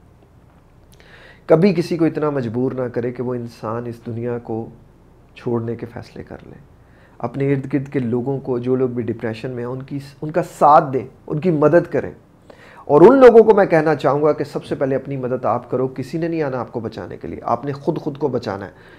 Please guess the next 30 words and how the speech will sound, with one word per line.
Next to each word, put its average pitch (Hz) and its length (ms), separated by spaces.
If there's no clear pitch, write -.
अगर 165 200
आपके 190 240
पास 196 180
खुद 160 180
के 185 100
लिए 170 160
टाइम 135 280
नहीं, 143 180
अगर 135 160
आपके 131 200
पास 127 220
खुद 123 140
के 147 100
लिए 139 180
एनर्जी 120 320
नहीं, 113 200
तो 127 120
मत 113 280
सोचें 156 360
कोई 139 140
आपके 123 260
ऊपर 113 220
इन्वेस्ट 104 380
करेगा, - 580
मत 110 60
सोचें 113 340
कोई 117 100
आपको 104 240
ठीक - 320
करेगा। - 300